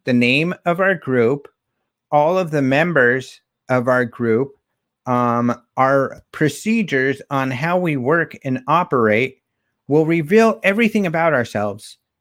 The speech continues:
and that's how we'll keep ourselves secret. We're the most secretive organization ever in existence,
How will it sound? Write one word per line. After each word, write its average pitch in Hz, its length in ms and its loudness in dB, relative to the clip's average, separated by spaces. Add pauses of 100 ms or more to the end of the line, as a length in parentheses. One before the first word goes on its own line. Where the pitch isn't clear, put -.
and 117 220 0
that's 139 260 -2
how 123 140 0
we'll 113 160 -2
keep 127 260 -6
ourselves 113 460 -2
secret. 110 460 -8 (720)
We're 113 100 -2
the 117 80 0
most 131 320 -2
secretive 180 460 0
organization 135 800 -2 (400)
ever 180 260 2
in 156 160 2
existence, 113 760 -6